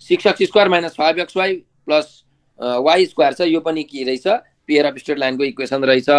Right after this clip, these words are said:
भन्ने कुरा हामीले यहाँ थाहा पायौँ, किनकि हाम्रो standard फर्मसँग मिलिरहेको छ।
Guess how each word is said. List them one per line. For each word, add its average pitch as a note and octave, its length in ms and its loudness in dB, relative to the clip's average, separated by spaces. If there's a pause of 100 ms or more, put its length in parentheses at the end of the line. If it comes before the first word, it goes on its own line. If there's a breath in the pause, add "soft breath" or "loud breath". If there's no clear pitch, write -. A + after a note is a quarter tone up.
(260)
भन्ने A#2 200 -6
कुरा A#2+ 140 0
हामीले A2+ 200 -4
यहाँ A#2 180 -8
थाहा - 180 -10
पायौँ, G#2 1000 -12 (680)
किनकि C3 300 4
हाम्रो B2 260 0
standard B2 300 0
फर्मसँग A2 420 -8
मिलिरहेको C#3+ 600 2
छ। - 100 -20